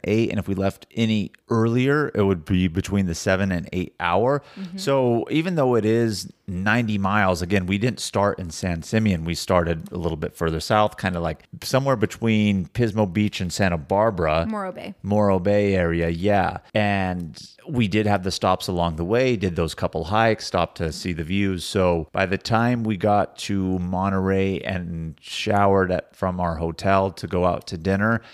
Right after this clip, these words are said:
Speaker 1: it was just barely starting to be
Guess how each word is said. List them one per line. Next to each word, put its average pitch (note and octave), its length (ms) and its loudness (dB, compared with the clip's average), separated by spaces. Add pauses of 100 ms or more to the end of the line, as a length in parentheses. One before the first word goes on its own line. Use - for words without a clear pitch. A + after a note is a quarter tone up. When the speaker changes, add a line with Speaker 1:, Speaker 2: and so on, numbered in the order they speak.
(100)
Speaker 1:
it F#2 160 0
was E2 280 -2
just G2+ 560 -2
barely F#2+ 360 4
starting D#2+ 420 -2
to - 80 -8
be D2+ 360 -4